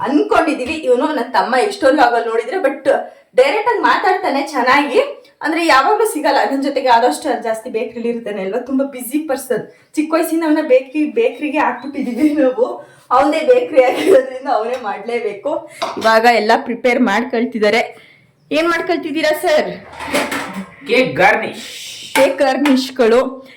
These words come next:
Speaker 1: ಇದನ್ನೆಲ್ಲ ವರ್ಷ ವರ್ಷ ಏನ್ ಗೊತ್ತಾ ನಾನ್ ಮಾಡ್ತಾ ಇದ್ದೆ. ಈ ವರ್ಷ ನಾನ್ ಮಾಡಲ್ಲ ಅಂತ ಹೇಳಿದೀನಿ, ಅದಕ್ಕೆ ಇವನ್ನೇ ಮಾಡ್ಕೊ ಅಂತ ಹೇಳಿದೀನಿ ಈ ವರ್ಷ. ಅದಕ್ಕೆ ಇವನ್ನೇ ನಾನೇ ರೆಡಿ ಮಾಡ್ಕೊಳ್ತೀನಿ ಅಂತ ಅಂದ್ಬಿಟ್ಟು. ಚಾಕ್ಲೇಟ್ಸ್ ಎಲ್ಲಿ ಇಟ್ಟಿದ್ಯಾ?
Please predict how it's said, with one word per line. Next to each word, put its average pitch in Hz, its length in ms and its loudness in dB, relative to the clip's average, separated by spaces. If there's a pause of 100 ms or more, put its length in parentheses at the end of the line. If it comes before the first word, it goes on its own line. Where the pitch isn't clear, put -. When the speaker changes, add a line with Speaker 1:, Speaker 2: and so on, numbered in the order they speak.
(100)
Speaker 1:
ಇದನ್ನೆಲ್ಲ 294 400 2
ವರ್ಷ 311 340 -2
ವರ್ಷ 320 180 -4
ಏನ್ 285 180 -2
ಗೊತ್ತಾ 254 220 -2
ನಾನ್ 294 260 -2
ಮಾಡ್ತಾ 262 320 0
ಇದ್ದೆ. - 500 -2 (200)
ಈ 294 100 0
ವರ್ಷ 285 260 0
ನಾನ್ 330 240 -2
ಮಾಡಲ್ಲ 262 360 4
ಅಂತ 294 160 2
ಹೇಳಿದೀನಿ, 233 400 0
ಅದಕ್ಕೆ 262 320 -2
ಇವನ್ನೇ 262 320 2
ಮಾಡ್ಕೊ 208 340 -4
ಅಂತ 226 160 -4
ಹೇಳಿದೀನಿ 196 360 -4
ಈ 185 40 -10
ವರ್ಷ. - 240 -10 (380)
ಅದಕ್ಕೆ 226 240 -8
ಇವನ್ನೇ 254 260 2
ನಾನೇ 240 260 4
ರೆಡಿ 254 240 0
ಮಾಡ್ಕೊಳ್ತೀನಿ 247 580 -4
ಅಂತ - 140 -14
ಅಂದ್ಬಿಟ್ಟು. 214 520 -10 (180)
ಚಾಕ್ಲೇಟ್ಸ್ 392 400 0
ಎಲ್ಲಿ 294 140 0
ಇಟ್ಟಿದ್ಯಾ? 214 360 -2